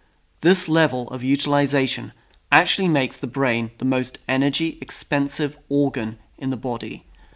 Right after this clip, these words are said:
and yet it makes up only two percent of the body's weight overall.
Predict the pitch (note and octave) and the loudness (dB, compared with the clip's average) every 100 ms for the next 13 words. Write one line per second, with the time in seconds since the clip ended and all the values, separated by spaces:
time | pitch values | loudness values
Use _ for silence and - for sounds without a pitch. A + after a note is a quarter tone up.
0 | _ - D3 C#3+ C3+ - - - C3+ C#3 | _ -4 -2 2 0 -2 -12 -4 0 2
1 | C3+ - B2 - C#3+ D3+ F#3 F#3 - G#3+ | 0 -2 -2 -2 0 0 -2 -2 -2 -2
2 | G#3 - C3 A#2 A2+ - - - C3+ C3+ | -2 -2 -2 -4 -4 -12 -18 -8 -8 -4
3 | C#3 C3 C3 - B2+ B2 A#2+ - C#3+ C3+ | -2 -2 -2 -4 -4 -4 -8 -6 -4 -2
4 | B2 B2 A2+ | -2 -4 -4